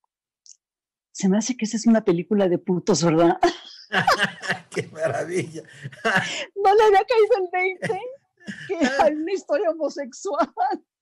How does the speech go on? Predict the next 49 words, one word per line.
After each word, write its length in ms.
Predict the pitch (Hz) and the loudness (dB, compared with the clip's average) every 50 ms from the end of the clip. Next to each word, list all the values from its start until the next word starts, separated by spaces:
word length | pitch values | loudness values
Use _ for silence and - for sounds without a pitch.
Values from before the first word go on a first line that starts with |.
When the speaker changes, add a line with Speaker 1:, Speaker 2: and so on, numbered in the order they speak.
| 403 359 - 294 381 - | -20 -20 -18 -16 -16 -10
Speaker 2:
Sí, 120 | - 110 | -8 -4
Speaker 1:
No 120 | - 440 440 | -2 -2 0
le 60 | 453 | 2
había 160 | 440 415 415 | 2 2 2
Speaker 2:
claro. 140 | 415 494 453 392 | 4 4 4 4
Speaker 1:
caído 100 | 427 440 | 4 2
el 60 | 370 | 2
veinte 260 | 381 415 392 392 466 | 0 -2 -2 0 -2
a 60 | 403 311 - 392 | -4 -2 -2 -2
Jorge, 500 | 415 381 466 453 - 427 403 - - 302 - _ _ _ _ | -2 -2 -4 -4 -6 -6 -6 -6 -10 -14 -18 _ _ _ _
Speaker 2:
Sí, 240 | _ - - 202 233 254 | _ -10 -10 -8 -6 -4
Speaker 1:
porque 240 | 226 247 202 240 277 | -4 -4 -2 -2 -4
Speaker 2:
sí. 60 | 277 294 269 | -6 -4 -2
Speaker 1:
era 160 | 320 311 359 | 0 2 2
muy 180 | 330 320 339 349 | 2 2 0 0
sutil, 580 | - 339 311 240 - 302 302 294 294 294 - _ _ _ _ _ _ _ _ _ _ _ | -2 -4 -6 -2 2 2 4 4 2 -2 -6 _ _ _ _ _ _ _ _ _ _ _
Speaker 2:
Claro. 200 | _ 180 175 196 | _ -14 -10 -6
Speaker 1:
¿no? 260 | 190 190 208 226 302 - _ _ _ _ _ _ | -4 -2 -2 -2 -2 -4 _ _ _ _ _ _
Y 60 | - | -4
Jaime 240 | - 240 233 226 233 | 0 2 2 4 2
Humberto 420 | 226 214 247 254 - 320 277 - - _ _ | 4 2 2 2 4 2 2 2 0 _ _
la 180 | - 233 214 220 | -4 -2 0 0
manejó 340 | 214 208 208 214 - 247 247 | 0 -2 -2 -2 -2 -2 -2
de 60 | 254 | 0
una 140 | 254 254 247 | 0 0 0
manera 280 | 233 226 220 233 233 226 | 0 0 0 0 0 0
muy 280 | 220 226 254 277 311 | 2 2 2 2 0
sutil. 580 | 302 - 269 208 - - 254 269 262 220 - - _ | 0 -2 -6 -8 -4 -4 -2 -2 -2 -4 -8 -12 _
Speaker 2:
No, 300 | - 98 127 156 196 226 | -4 -2 0 2 2 2
no, 160 | 214 180 160 151 | 2 0 0 0
no, 300 | 147 160 185 226 196 - | 0 2 0 0 0 -2
claro. 240 | - 143 180 226 - - - _ _ _ _ _ | -4 -4 -4 -4 -6 -12 -20 _ _ _ _ _
Pues 160 | - - - | -14 -4 -2
era, 300 | 135 143 156 143 - - - - | 0 2 2 0 -2 -6 -10 -2
tú 80 | - 147 | 0 0
es-, 120 | 143 143 | 0 0
eh, 400 | - - - - - - - 123 - - | -2 -12 -20 -20 -12 -10 -10 -10 -10 -6
eh, 120 | - 143 131 | -6 -6 -4
tú 140 | - - | -2 -2
estabas 300 | 143 - 160 147 139 120 | -2 2 2 0 0 0
casada 500 | - 131 117 - - 127 123 120 120 113 | -2 -6 -6 -2 -2 -2 0 0 -2 -4
con 180 | - 110 101 101 | -4 -4 -4 -2
Bonilla 680 | 98 110 135 185 220 233 214 175 165 151 151 151 - - _ | -2 0 0 0 0 0 0 0 0 -2 -2 -4 -6 -12 _
en, 200 | 104 107 101 101 | -8 -6 -6 -6
en 120 | 107 202 | -4 -4
esa 200 | 220 - - - | -4 -4 0 2
Speaker 1:
Sí, 180 | 269 294 339 415 | 4 4 4 2
sí, 220 | - - - 320 277 | 0 -4 -4 -4 -2
sí. 320 | - 302 302 294 302 - | 2 2 2 2 0 -4